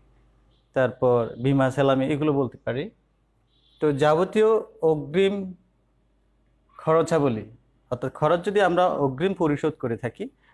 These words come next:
তাহলে সেটিও কিন্তু রে আমিলের ডেবিট দিকে বসবে। এবং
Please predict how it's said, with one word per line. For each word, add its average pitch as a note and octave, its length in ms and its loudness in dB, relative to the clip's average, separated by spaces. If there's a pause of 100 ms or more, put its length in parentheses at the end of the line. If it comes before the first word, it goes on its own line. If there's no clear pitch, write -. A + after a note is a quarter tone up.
(120)
তাহলে D3+ 240 4
সেটিও D3 300 0
কিন্তু C#3 200 -2
রে B2+ 120 0
আমিলের A#2 260 -2
ডেবিট A2+ 280 -6
দিকে A#2+ 160 -8
বসবে। A2 380 -12 (720)
এবং D3 200 2